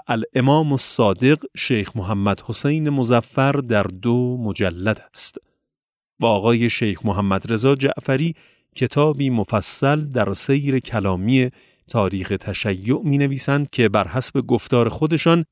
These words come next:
قریب یک هزار صفحه فقط دربارهٔ هشام ابن الحکم است. سبت ابن جوزی در کتاب مرآت الزمان که هنوز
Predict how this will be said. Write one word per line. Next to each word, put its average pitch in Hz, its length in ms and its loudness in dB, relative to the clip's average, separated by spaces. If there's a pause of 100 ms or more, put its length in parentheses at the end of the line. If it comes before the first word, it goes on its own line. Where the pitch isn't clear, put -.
قریب 107 320 -2
یک 110 440 2
هزار 139 340 2
صفحه - 480 -2
فقط 147 580 -2
دربارهٔ 104 720 0
هشام 98 440 -4
ابن 113 240 -4
الحکم 104 560 -2
است. - 420 -6 (1300)
سبت 156 600 2 (160)
ابن 107 320 0
جوزی 110 540 0
در 123 180 2
کتاب 139 520 -2
مرآت 107 680 0
الزمان 110 580 0
که 120 120 -10
هنوز 127 540 0